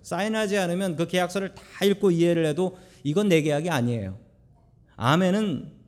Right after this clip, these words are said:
계약서에 사인하는 것 같습니다. 그래서 이 말씀이 정말 맞다, 나도 그랬으면 좋겠다라고 하면 그때는 아멘 해야 됩니다.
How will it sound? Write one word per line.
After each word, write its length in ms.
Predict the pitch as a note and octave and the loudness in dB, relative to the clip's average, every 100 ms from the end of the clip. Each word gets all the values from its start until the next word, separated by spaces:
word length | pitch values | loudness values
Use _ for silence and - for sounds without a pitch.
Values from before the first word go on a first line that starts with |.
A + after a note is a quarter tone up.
| _ | _
계약서에 440 | - C#3+ D3+ E3 F3 | -2 0 0 0 0
사인하는 500 | F3 F3+ F#3+ F3 D3+ | 0 -2 -2 0 0
것 120 | C3 | -2
같습니다. 560 | G#2 - G#2 F#2 G2 F#2+ - _ _ _ _ - | -4 -8 -8 -10 -12 -18 -20 _ _ _ _ -4
그래서 640 | D#3 F3 A#3 F3 G#2 - - - | 0 2 2 0 -2 -10 -12 0
이 140 | F#3 | 2
말씀이 680 | A3 G#3+ - G#3+ A3+ F3 - | 4 2 0 0 0 -2 -8
정말 300 | - D3+ G#3+ | -4 0 2
맞다, 520 | G3 D3+ - E3+ A#2 G#2+ | 2 0 -2 -4 -4 -6
나도 260 | B2 G#3+ | -4 0
그랬으면 380 | A3+ A3+ A3 A3 | 4 4 4 2
좋겠다라고 680 | F3+ - G3 G#3+ D#3+ C3+ E3+ | 0 -4 -2 0 2 0 0
하면 360 | D#3 G3 G3+ C3+ - - | -2 -2 -4 -6 -12 -20
그때는 320 | - - A#3+ A3 - | -8 0 0 0 -6
아멘 640 | C3+ F#3+ A#3+ G#3 D3+ B2+ | -2 2 2 2 0 -4
해야 220 | D3 B3+ | -4 -6
됩니다. 540 | C4 A#3 F#3+ C#3+ - | -6 -6 -6 -8 -12